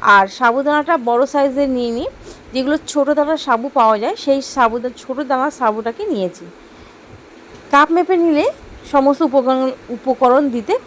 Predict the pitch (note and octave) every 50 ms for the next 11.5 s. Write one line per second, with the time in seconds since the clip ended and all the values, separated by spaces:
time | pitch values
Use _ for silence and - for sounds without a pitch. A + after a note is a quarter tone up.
0 | - - C#4 C#4 F4+ F4+ - C4 G#3 G3+ F#3 F3+ E3+ E3 E3+ E3 D#3 - - -
1 | - - - - - - - - - - - - - - - - - - - -
2 | - - - - - - - - - - - - - A#3 B3 C4 C4+ D4+ E4 E4
3 | E4 E4+ D4 F4+ E4 - D4 B3 B3+ C#4 C#4 C#4 C#4+ C#4+ C#4 D4+ D#4+ C#4+ A3+ A#3
4 | A#3+ A#3+ A3+ A#3+ A#3+ C#4 F#4+ C5 C5 - - - - - - - - - - -
5 | A#3 C4+ C#4 E4+ E4 C4+ A3 G3+ B3 B3 A#3 A#3+ B3+ C4+ B3+ B3+ B3+ B3+ D4 G#4
6 | C#5 - D4+ A#3+ G#3 C#4 C#4+ - D4+ C4+ D4+ D#4 - C4+ C4 B3+ B3 C4 C#4 C#4+
7 | A3+ A#3+ A3+ G#3+ G#3+ G#3+ A#3+ A3+ C4+ C#4 F4+ D#4 B3+ G#3 F#3+ G3 G#3 B3 C#4+ D#4
8 | A#3+ F#3+ G3+ G#3+ G3 F3+ F3 E3 D3 E3 E3+ F3+ G3 G3+ G#3+ A3+ B3 C#4 D4+ D4
9 | - C#4 A#3 A3 A#3 A#3 C4 C4+ C#4+ C#4+ C#4+ D4 C4+ A#3 A3 C4+ F#4 - - A#3
10 | A#3+ B3+ D#4+ C#4 - A#3+ A3 A3+ A#3 C4+ F4 B4 A4 C4+ A#3+ C4+ C#4 C4 A#3 A3
11 | F#3+ E3+ E3 F3 F3 F3 - - -